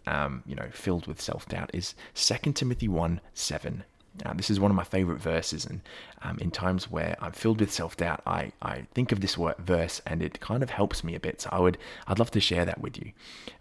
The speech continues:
Um, and it says, "For God hath not given us a spirit of fear, but of power and of love and of a sound mind." How amazing is that?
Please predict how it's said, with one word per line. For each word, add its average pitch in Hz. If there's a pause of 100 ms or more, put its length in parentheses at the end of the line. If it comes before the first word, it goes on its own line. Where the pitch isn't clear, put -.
Um, -
and 87
it -
says, -
"For -
God 131
hath -
not 107
given 110
us 95
a 90
spirit 87
of -
fear, 87 (560)
but 92
of -
power 104 (500)
and 90
of 80
love 85 (380)
and 87
of 80
a 82
sound 85
mind." 82 (760)
How 127
amazing 113
is 82
that? 82